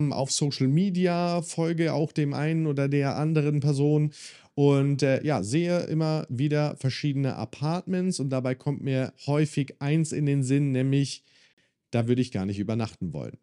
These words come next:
Insbesondere schwer getan habe ich mich jetzt bei einem Trip nach Italien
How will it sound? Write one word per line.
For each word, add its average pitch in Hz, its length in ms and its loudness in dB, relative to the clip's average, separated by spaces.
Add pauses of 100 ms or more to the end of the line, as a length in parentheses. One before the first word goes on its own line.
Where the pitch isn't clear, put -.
Insbesondere 202 680 4
schwer 185 240 4
getan 180 360 2
habe 170 140 2
ich 151 100 -2
mich 156 200 0
jetzt 147 240 0
bei 135 160 0
einem 139 240 0
Trip - 260 -4
nach 135 160 -4
Italien 190 720 0